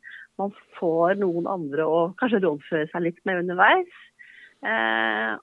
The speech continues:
og så kanskje man velger å delta på et videre kurs, eh,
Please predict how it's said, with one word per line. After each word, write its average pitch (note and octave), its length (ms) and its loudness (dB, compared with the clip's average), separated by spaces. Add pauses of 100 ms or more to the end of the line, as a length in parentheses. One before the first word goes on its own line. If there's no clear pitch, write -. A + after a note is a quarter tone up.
og - 240 -10
så B3+ 80 -8
kanskje B3+ 360 -2
man G#3 180 -4
velger F3+ 260 -6
å F3 60 -14
delta D3+ 280 -10
på F3+ 140 -10
et F3+ 80 -12
videre C#3 480 -8
kurs, C3+ 300 -8 (180)
eh, C#3+ 300 -4